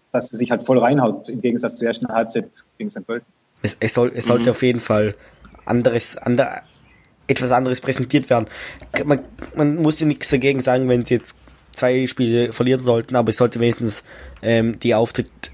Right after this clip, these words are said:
Speaker 2: der Auftritt, die, die Motivation vor den Spielen und so weiter, das sollte wenigstens passen, dass man wenigstens zeigt, man will es, man will es versuchen, weil, wie gesagt, vor, nach dem Spiel gegen Sankt Pölten wurde es auch zum Beispiel von Hannes Eigner gesagt, dass das jetzt,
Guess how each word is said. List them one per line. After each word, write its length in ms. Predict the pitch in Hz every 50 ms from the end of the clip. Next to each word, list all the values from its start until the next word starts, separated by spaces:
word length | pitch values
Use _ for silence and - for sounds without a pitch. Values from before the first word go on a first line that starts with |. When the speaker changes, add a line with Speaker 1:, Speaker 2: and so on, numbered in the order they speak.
| - - - -
Speaker 2:
der 120 | - 110 113
Auftritt, 520 | 127 131 - - 127 110 - - - -
die, 180 | 123 117 110 110 - -
die 60 | 127
Motivation 520 | 123 120 120 - 117 117 - - 127 120 113
vor 140 | 120 123
den 120 | 120 120 117
Spielen 260 | - - - 127 120
und 100 | 117 113
so 80 | - -
weiter, 220 | 117 110 - -
das 120 | 110 104 -
sollte 240 | - 110 101 - 107
wenigstens 400 | 107 107 104 - - 113 - -
passen, 280 | - 110 107 - -
dass 140 | 110 101 -
man 120 | 107 107
wenigstens 400 | 107 107 101 - 107 98 - - - - - - - - - - - -
zeigt, 380 | - - 123 123 131 131 - 131
man 160 | 127 120 117
will 160 | 123 123 127
es, 260 | 120 110 117 113 -
man 180 | 120 120 120 120
will 120 | 117 117
es 100 | 117 110
versuchen, 340 | - - 107 - 120 113 110
weil, 260 | 117 110 104 - - - - - - _ _ _ _ _ _ _ _ -
wie 140 | - 117 110
gesagt, 280 | 107 110 110 107 107 -
vor, 180 | - 123 - -
nach 240 | - 110 107 95 -
dem 120 | - 120 110
Spiel 360 | - - - - 120 110 110
gegen 160 | 110 113 113
Sankt 220 | 110 - 113 104 110
Pölten 220 | 113 107 107 117
wurde 100 | 110 110
es 60 | 104
auch 120 | 107 104 -
zum 160 | - - - - 107
Beispiel 180 | 104 - - -
von 140 | - 107 101
Hannes 180 | 104 104 95
Eigner 240 | 95 101 107 113 107
gesagt, 340 | 110 110 - 104 98 - - - - - - - - - - -
dass 140 | - - -
das 140 | - 104 -
jetzt, 340 | 110 107 - - - -